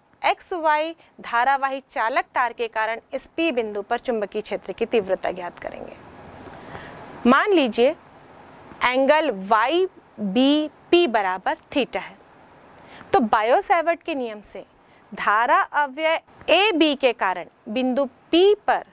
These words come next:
चुंबकीय क्षेत्र की तीव्रता का सूत्र होगा डीबी बराबर म्यू ज़ीरो upon फ़ोर पाई I डी एल sine theta upon आर स्क्वायर। अब हम ये धारा अवयव एबी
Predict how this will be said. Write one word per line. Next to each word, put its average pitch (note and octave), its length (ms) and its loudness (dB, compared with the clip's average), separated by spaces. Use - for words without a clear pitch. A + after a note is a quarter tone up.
चुंबकीय F4+ 480 2
क्षेत्र C#4 420 -4
की E4 160 -2
तीव्रता B3+ 600 0
का D4 160 -6
सूत्र E4+ 480 -2
होगा G#3 420 -6
डीबी B3+ 420 4
बराबर G#3 580 -2
म्यू A3+ 220 2
ज़ीरो D4+ 240 2
upon B3 320 0
फ़ोर B3 300 -6
पाई C#4+ 240 -2
I E4+ 320 2
डी C4 180 -2
एल G#3+ 240 -2
sine D#4+ 380 0
theta A3 420 -6
upon C#4 400 -4
आर A3+ 240 0
स्क्वायर। - 380 -16
अब F#4+ 140 0
हम F#4 200 2
ये D4+ 120 6
धारा A3+ 480 2
अवयव A3 440 -2
एबी E4+ 420 0